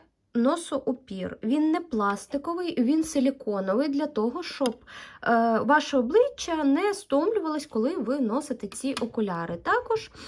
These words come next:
ось такий силікон є і по корпусу, щоб не надавлювало вам обличчя. Дужки прорезинені для того, щоб вони надійно фіксувалися і не ковзали.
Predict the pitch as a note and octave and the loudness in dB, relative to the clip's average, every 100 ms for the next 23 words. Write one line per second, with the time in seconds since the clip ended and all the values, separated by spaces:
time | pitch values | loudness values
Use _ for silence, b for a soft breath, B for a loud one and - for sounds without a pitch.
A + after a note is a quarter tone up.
0 | B B - D#4 - C#4+ C#4+ C4+ - C4+ | B B 0 0 0 -2 2 0 2 -2
1 | C#4+ C#4 B3 A3+ A3 B3+ - C4+ C#4+ C#4 | 0 2 2 2 2 2 2 0 0 0
2 | C4 G3 F3+ F3 A#3+ C#4 - A4+ A#4+ B | -2 -2 -4 -4 -8 -8 -4 -4 -4 B
3 | B B - - A4 A4 A3+ B3+ F4 D4+ | B B -12 0 0 2 2 2 2 0
4 | G3 C4 C#4+ A#3 A3 G3+ G#3+ B3 A#3+ G3 | 2 2 2 2 0 -2 -4 -4 -4 -8
5 | F#3+ E3+ - - - _ _ _ _ _ | -8 -10 -12 -18 -18 _ _ _ _ _
6 | _ _ _ _ _ - - A3 D#4+ E4+ | _ _ _ _ _ -20 -6 2 4 4
7 | - G3 F#3 - D#4+ F4+ E4+ A3+ G#3+ F#3 | 2 -6 -6 0 2 2 0 0 0 0
8 | G3 G3 A3+ B3+ C#4+ E4+ E4+ B B - | -4 -2 2 2 2 -2 -10 B B -2
9 | B3 D4 A4 G#4+ A3+ A3+ B3 G4+ C#4+ G#3 | 0 2 2 2 -2 2 4 4 2 2
10 | F4 C#4+ A#3 - A3+ D#4 G#4+ G4 - E4+ | 0 0 -2 -6 0 2 2 0 -8 -10
11 | E4+ B B F4+ G4+ B3+ E4 E4+ B3 C#4+ | -10 B B 2 4 4 2 0 -2 0
12 | F#3+ A#3+ F3+ D3+ | -2 -2 -2 -6